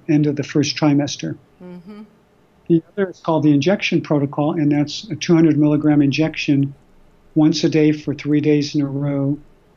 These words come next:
Speaker 1: then every other day for about ten days, and then twice a week until the end of the first trimester.
Speaker 2: Okay. And is it personal preference, or are there reasons why you would recommend one over the other?
Speaker 1: It's personal preference, and so far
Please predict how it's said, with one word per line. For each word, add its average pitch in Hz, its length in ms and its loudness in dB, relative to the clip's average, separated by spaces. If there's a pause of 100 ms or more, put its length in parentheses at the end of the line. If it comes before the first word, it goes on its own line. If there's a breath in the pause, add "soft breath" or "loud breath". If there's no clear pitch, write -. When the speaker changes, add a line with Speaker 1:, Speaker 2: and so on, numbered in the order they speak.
(180)
Speaker 1:
then 156 400 2
every 156 380 2
other 156 260 2
day 143 480 0 (560)
for 143 140 -2
about 139 320 -4
ten 165 180 4
days, 143 480 -2 (720)
and 143 200 -2
then 143 200 0
twice 156 400 0
a 147 40 0
week 143 220 0
until 139 240 -4
the 139 140 -2
end 135 100 0
of 135 80 -2
the - 80 -14 (100)
first 135 220 -4
trimester. 135 560 -6 (240)
Speaker 2:
Okay. 180 460 -14 (360 soft breath)
And 214 160 -2
is 196 100 -4
it 208 180 -10
personal 226 440 -4
preference, 349 560 -2
or 185 40 -2
are 185 120 0
there 175 120 -8
reasons 196 460 -4
why 170 120 2
you 180 200 -6
would 175 160 -6
recommend 180 500 -4
one 180 240 -2
over 170 240 -6
the 170 200 -8
other? 170 360 -4 (460)
Speaker 1:
It's - 180 -2
personal 208 440 0
preference, 202 400 -2
and 156 100 -2
so 180 160 -2
far 190 340 0